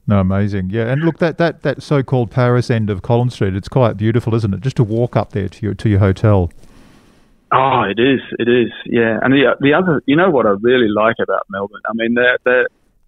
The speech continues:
Speaker 2: it, it is such an easy place to sort of get to know because it's basically, you know, that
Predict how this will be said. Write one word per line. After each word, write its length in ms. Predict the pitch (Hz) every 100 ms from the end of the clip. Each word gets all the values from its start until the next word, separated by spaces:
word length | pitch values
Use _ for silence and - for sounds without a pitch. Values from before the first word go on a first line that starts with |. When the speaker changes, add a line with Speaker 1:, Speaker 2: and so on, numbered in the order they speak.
| _ _ _ _ -
Speaker 2:
it, 80 | 123 -
it 60 | 123 123
is 60 | -
such 160 | 175 -
an 60 | 110 123
easy 240 | 127 123 110 -
place 260 | 107 107 - -
to 60 | 110 101 - -
sort 120 | 104
of 60 | 98 - _ _ -
get 100 | 107 -
to 60 | -
know 240 | 101 104 127 123
because 240 | 113 123 107 113
it's 140 | - -
basically, 440 | 120 117 107 104 104 101
you 60 | 104
know, 120 | 104
that 100 | 110